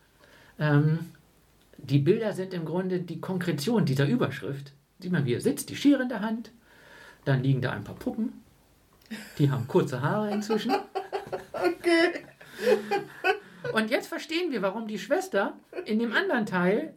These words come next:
Speaker 2: Sagt,
Speaker 1: sa-, sauer ist.
Speaker 2: dass er alles kaputt macht.
Speaker 1: „Immer nimmt er einfach meine Sachen, alles macht er kaputt.“
Speaker 2: Ja.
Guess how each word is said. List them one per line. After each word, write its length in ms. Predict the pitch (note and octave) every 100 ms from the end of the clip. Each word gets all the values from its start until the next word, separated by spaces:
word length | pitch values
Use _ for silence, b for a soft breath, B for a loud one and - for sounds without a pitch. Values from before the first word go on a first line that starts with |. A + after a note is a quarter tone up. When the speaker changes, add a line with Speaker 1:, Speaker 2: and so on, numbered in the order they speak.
| -
Speaker 2:
Sagt, 400 | B3+ B3 - F3
Speaker 1:
sa-, 140 | C4+
sauer 140 | D#4
ist. 240 | F#3+ - - B B B B
Speaker 2:
dass 180 | C#3+ C3
er 100 | A#3
alles 180 | G#3+ C4+
kaputt 340 | C#4+ A#3+ A3+ E3
macht. 340 | D#3+ - - - _ B B
Speaker 1:
„Immer 340 | D4 E4 D#4 C#4
nimmt 280 | B3 D#4+
er 160 | C4+ A#3+
einfach 280 | A3 D4+ A3
meine 280 | G#3+ G#3+ G3+
Sachen, 340 | F#3+ G#3 G#3+
alles 380 | D#3 G3+ G3+ G3
macht 220 | F3+ -
er 80 | D3+
kaputt.“ 420 | D#3 - C#3 - C#4+
Speaker 2:
Ja. 220 | C#4+